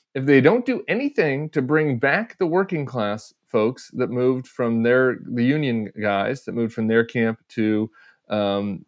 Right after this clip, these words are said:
uh, the Republican camp, and then lose the suburban Republicans back to, uh, uh, the Republicans. Uh, like that, like, that is, the math doesn't work for them then.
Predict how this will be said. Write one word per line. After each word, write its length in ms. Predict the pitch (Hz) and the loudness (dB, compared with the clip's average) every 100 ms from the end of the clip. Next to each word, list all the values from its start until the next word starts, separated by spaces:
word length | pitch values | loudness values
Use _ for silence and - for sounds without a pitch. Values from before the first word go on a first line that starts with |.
| - | -4
uh, 160 | 104 | -2
the 100 | 98 | -2
Republican 440 | 107 143 135 120 98 | -2 0 0 -2 -6
camp, 320 | 104 101 107 _ - - | -6 -6 -8 _ -20 -4
and 200 | 135 147 | 0 2
then 220 | 147 139 | 2 2
lose 800 | 127 131 208 262 180 135 175 - _ _ _ - | 2 4 4 4 4 2 0 -8 _ _ _ -2
the 200 | 139 139 | 0 0
suburban 580 | - 147 160 160 151 | 0 2 4 4 2
Republicans 840 | 143 123 208 269 170 104 120 165 - _ _ _ _ | 0 0 0 0 -2 -4 -6 -10 -18 _ _ _ _
back 520 | 117 123 117 131 - - _ _ | -4 0 2 0 -4 -16 _ _
to, 560 | - 135 131 147 147 - - | 0 2 2 0 -2 -8 -4
uh, 300 | 143 151 - | 0 2 0
uh, 240 | 143 151 | -2 -2
the 120 | 151 160 | 0 -2
Republicans. 560 | 165 247 - - - - | -2 -4 -6 -12 -16 -4
Uh, 200 | 120 120 - | 2 2 2
like 240 | 127 135 117 | 0 0 0
that, 260 | 147 135 | -2 0
like, 200 | 139 123 | -2 0
that 240 | 120 165 208 | 2 2 2
is, 240 | 190 135 | -2 -2
the 100 | 143 | 0
math 360 | 147 143 196 - | 0 0 -4 -2
doesn't 180 | 190 | 0
work 200 | 170 226 | 0 -2
for 100 | - | -4
them 220 | 104 85 82 | -4 -4 -8
then. 240 | - - | -12 -10